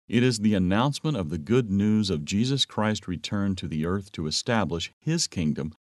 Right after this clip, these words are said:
to reign over all nations, to end war, and to remove Satan so that man is no longer deceived,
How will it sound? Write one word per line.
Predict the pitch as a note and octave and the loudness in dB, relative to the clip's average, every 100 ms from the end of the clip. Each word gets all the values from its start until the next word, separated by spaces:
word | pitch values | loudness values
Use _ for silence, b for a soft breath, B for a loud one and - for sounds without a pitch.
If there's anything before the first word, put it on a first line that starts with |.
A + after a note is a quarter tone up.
| _ | _
to | - | -6
reign | E2+ F2 F2+ | -2 2 2
over | F2+ E2+ F2 E2+ | 0 0 -2 -2
all | F2 | -2
nations, | F2 D2 - C2+ - - _ _ _ | -2 -4 -6 -8 -10 -14 _ _ _
to | - A#2+ | 2 2
end | A2+ C#3 C3 | 4 4 6
war, | A2+ B2 A2 D2 - _ _ _ | 4 2 0 -4 -10 _ _ _
and | G#2+ G2+ | 0 2
to | G2 | 4
remove | G2 G2 A#2 G#2 F#2 | 6 6 6 4 2
Satan | - A2+ G#2 C2 D2 | 2 2 0 -2 -2
so | - F2 | 0 -2
that | D#2+ | -2
man | F2+ F#2 G#2+ G2+ | 0 0 2 0
is | D#2 | 0
no | F2+ F2+ | 0 0
longer | E2+ D#2 D#2+ D#2 | 0 0 -2 -6
deceived, | D2 E2 - G#2 D#2 - | -6 -4 0 0 0 -6